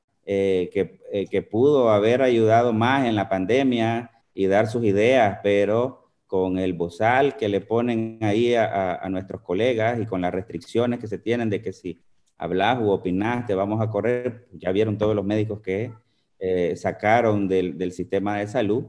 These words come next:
pues es un problema. La politización y, y el sistema de salud o,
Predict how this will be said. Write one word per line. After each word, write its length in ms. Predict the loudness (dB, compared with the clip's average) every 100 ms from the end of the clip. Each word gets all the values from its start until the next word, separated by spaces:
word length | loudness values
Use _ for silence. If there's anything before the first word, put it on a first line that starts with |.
| -12 _ _ -2
pues 220 | 2 2
es 160 | 2 0
un 120 | -2
problema. 420 | 0 0 0 0
La 160 | 0 0
politización 1040 | -2 -2 -4 -4 -6 0 2 2 2 -2 -4
y, 320 | -4 -4 -4
y 240 | -4 -2 0
el 300 | 0 -2 -4
sistema 480 | -8 -2 0 0
de 100 | 0
salud 560 | 0 -2 2 2 0 -2 _ _ -6
o, 300 | 0 0